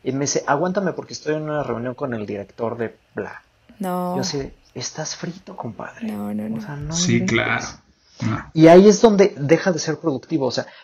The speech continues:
Speaker 1: por un lado, son las personas que son fanáticas de estar en juntas porque así se sienten importantes.
Speaker 3: Es correcto.
Speaker 1: Y son las otras personas que son fanáticas de poner juntas para que les estén reportando. Y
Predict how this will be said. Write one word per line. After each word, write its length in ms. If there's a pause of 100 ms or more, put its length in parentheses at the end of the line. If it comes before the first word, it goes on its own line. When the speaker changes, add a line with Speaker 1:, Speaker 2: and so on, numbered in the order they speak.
(100)
Speaker 1:
por 160
un 160
lado, 420
son 260
las 100
personas 400
que 80
son 280
fanáticas 960 (240)
de 160
estar 240
en 80
juntas 400
porque 220
así 180
se 120
sienten 300
importantes. 720
Speaker 3:
Es 280
correcto. 280
Speaker 1:
Y 40
son 480 (320)
las 420
otras 240
personas 720 (380)
que 320
son 240
fanáticas 440
de 80
poner 300
juntas 440 (160)
para 200
que 80
les 200
estén 260
reportando. 720 (520)
Y 240